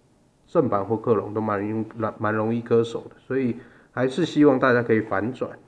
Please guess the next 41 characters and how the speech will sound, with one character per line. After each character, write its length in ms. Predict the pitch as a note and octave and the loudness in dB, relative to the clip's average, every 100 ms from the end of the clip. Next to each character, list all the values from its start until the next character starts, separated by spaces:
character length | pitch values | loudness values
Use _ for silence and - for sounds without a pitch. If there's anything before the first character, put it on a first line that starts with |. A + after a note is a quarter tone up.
| _ | _
这 80 | G#2 | -16
样 100 | A2 | -14
子， 120 | - - _ | -18 -20 _
OK， 420 | - C#3 D#3+ E3+ E3 - _ | -8 2 4 4 -4 -18 _
反 200 | A2+ D#3+ | -4 0
转 180 | D#3 G#2 | 2 2
会 140 | A2+ | 2
比 80 | G#2 | 2
较 120 | A2 | -2
好 220 | - G2+ | -2 -4
一 60 | A2 | -4
点。 180 | A2 F2 - _ _ _ _ | -8 -12 -18 _ _ _ _
好， 380 | - G#2+ D3 D#3 - - _ | -4 0 0 -2 -12 -20 _
那 520 | E3 F3 E3+ D3+ C#3 - - _ _ _ _ _ | -2 2 4 4 2 -4 -18 _ _ _ _ _
因 140 | - E3 | 0 2
为 360 | F3+ D3+ C3 A#2+ - - | 4 4 4 2 2 -2
我 120 | B2+ | 0
这 140 | A#2 D#3+ | 2 4
个 120 | C#3 | 4
录 220 | C3 C#3 | 6 4
影 200 | A2 G2+ | 0 -4
啊， 140 | G#2 - | -10 -8
大 120 | C3 | -2
概 100 | B2 | 0
都 160 | A#2+ B2 | 2 0
十 220 | A#2+ G#2+ | -2 -2
分 160 | A2 A#2 | 0 0
钟 160 | B2 | 0
左 180 | A#2+ A2 | -2 -6
右， 80 | G#2+ | -8
所 160 | - | -6
以 20 | A2+ | -2
我 200 | G#2 G2+ | 0 0
会 120 | A2+ | 0
讲 200 | A2+ A#2 | -2 -6
比 60 | |
较 100 | A#2+ | -6
快 280 | A#2 - A#2+ | -6 -6 -6
一 80 | A2+ | -6
点。 200 | A2 - - - - _ | -6 -14 -18 -20 -20 _
那 480 | - B2 A2 G#2+ - | -4 0 0 -2 -6